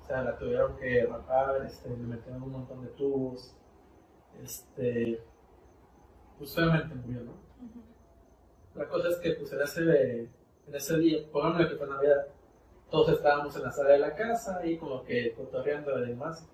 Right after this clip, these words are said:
Speaker 1: Los niños se fueron a jugar y se fueron a jugar a la farmacia. Y de la nada vienen todos corriendo así, pero asustadísimos, asustadísimos, como,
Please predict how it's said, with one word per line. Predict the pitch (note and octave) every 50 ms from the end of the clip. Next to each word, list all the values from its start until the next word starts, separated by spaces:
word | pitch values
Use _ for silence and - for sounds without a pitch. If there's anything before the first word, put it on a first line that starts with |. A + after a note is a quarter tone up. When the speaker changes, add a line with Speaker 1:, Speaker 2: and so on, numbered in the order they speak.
| _ C#3
Speaker 1:
Los | C3+ B2 A#2+
niños | C3+ C#3 C#3 C#3 -
se | -
fueron | - C3 C3+ C3+ C3+
a | -
jugar | - C#3 C3+ C3+ - - -
y | -
se | - -
fueron | - C3+ C3+ C3+
a | -
jugar | - C3 B2+ B2+
a | B2+ B2+
la | B2 -
farmacia. | - - D3+ F3 F#3 F3+ - D#3 D3+ - - - - - - - - - - - - - - - - -
Y | C#3+
de | C#3 C3+
la | C3+ C3+ C3
nada | C3 C3+ D3 D3
vienen | D3 C#3+ D3 D3+ D3 -
todos | - C3+ C3 C3+ - -
corriendo | - C#3+ C#3 C#3 C3 B2+ - C3 C#3+ C#3+ C#3
así, | B2+ - - C#3+ C#3 C#3 -
pero | - D#3
asustadísimos, | - - - - - - - B2+ B2+ C#3 C#3 - D#3+ D#3 C#3+ C3 B2
asustadísimos, | - C#3 C3+ - - B2+ C3 C3 - D#3+ D#3+ D#3 D#3 D#3 -
como, | - D3 C3+ C3 B2